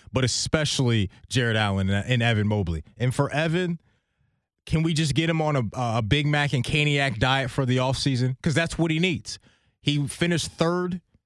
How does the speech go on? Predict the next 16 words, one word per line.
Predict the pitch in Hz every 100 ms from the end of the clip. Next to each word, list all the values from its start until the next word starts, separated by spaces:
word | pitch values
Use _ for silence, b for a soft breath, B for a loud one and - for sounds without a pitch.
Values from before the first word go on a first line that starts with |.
| _ -
this | 139 -
season | 170 156 143
in | 117
Defensive | 139 147 120
Player | - 143 131
of | 113
the | 101
Year | 95 123 117
voting, | 98 123 104 90
so | 117
we | 120
know | 143 156
he |
has | 135 117
the | 104
skills, | - - 139 147